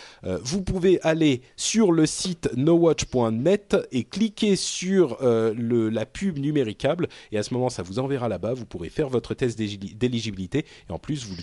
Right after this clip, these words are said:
direz à Numéricable que vous êtes passé par nous. Donc, euh, ça nous fera extrêmement plaisir et ça nous aide énormément aussi. Donc, sur nowatch point net, vous cliquez sur Numéricable. Merci à eux. Et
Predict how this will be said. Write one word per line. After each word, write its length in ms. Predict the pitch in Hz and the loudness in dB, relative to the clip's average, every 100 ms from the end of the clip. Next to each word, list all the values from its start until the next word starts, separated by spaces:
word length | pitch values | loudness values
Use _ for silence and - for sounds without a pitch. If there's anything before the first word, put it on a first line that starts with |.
| 85 | -2
direz 240 | 170 160 | 0 2
à 80 | 139 | 0
Numéricable 480 | 117 110 104 113 101 | 0 -2 0 -2 -2
que 80 | 90 | -8
vous 120 | 87 | -8
êtes 80 | 87 | -6
passé 240 | 123 - | -4 -4
par 220 | 127 87 | -4 -4
nous. 120 | 92 143 - - - | -4 -6 -10 -20 2
Donc, 320 | 139 190 160 - | 2 4 -2 -4
euh, 180 | 113 107 - | 0 -2 -2
ça 240 | - 98 | -4 -2
nous 160 | 92 92 | -2 -6
fera 460 | - 90 90 151 - - - | -4 -4 0 -2 -4 -14 -4
extrêmement 680 | 165 175 - 117 127 208 - _ _ | -2 0 0 0 4 2 0 _ _
plaisir 960 | - 196 220 160 185 190 196 185 175 165 - | -2 2 2 2 -2 0 2 4 2 0 0
et 140 | 143 | 0
ça 180 | - 107 | 0 -4
nous 240 | 98 98 107 | -2 0 2
aide 200 | 139 - | 0 0
énormément 500 | 95 90 80 87 131 | -4 -4 -4 -2 -2
aussi. 340 | 123 - - 87 - - - | -4 -4 -6 -12 -16 -20 -14
Donc, 160 | 80 - | -12 -4
sur 180 | 143 | 0
nowatch 280 | 123 98 98 | 2 2 0
point 140 | - 87 | -4 -4
net, 200 | 127 113 | -4 -6
vous 80 | |
cliquez 300 | - - - | -16 -12 -10
sur 340 | 156 - 165 160 - _ _ - | -8 -4 -4 -4 -12 _ _ -4
Numéricable. 800 | 151 202 180 - 156 147 151 147 - - - | 2 4 4 4 2 4 2 2 -4 -20 -4
Merci 380 | 113 - - 214 | -4 -2 -4 2
à 160 | 202 190 | 4 6
eux. 160 | 180 175 - - _ - - - - - - | 6 4 -6 -20 _ -20 -20 -20 -20 -8 0
Et 300 | 254 226 | 0 0